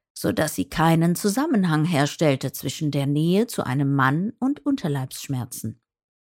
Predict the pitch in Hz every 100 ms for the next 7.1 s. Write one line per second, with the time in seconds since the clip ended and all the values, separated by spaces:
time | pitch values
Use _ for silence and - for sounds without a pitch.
0 | _ - 180 - 190 202 226 254 277 277
1 | 262 277 262 - 233 - 220 202 202 -
2 | 220 226 233 208 147 131 131 135 - 147
3 | 147 147 170 170 - 208 214 262 220 -
4 | 160 156 - - _ _ _ 160 151 175
5 | 165 170 175 175 175 175 160 165 180 165
6 | - 180 170 170 165 170 175 233 - -
7 | -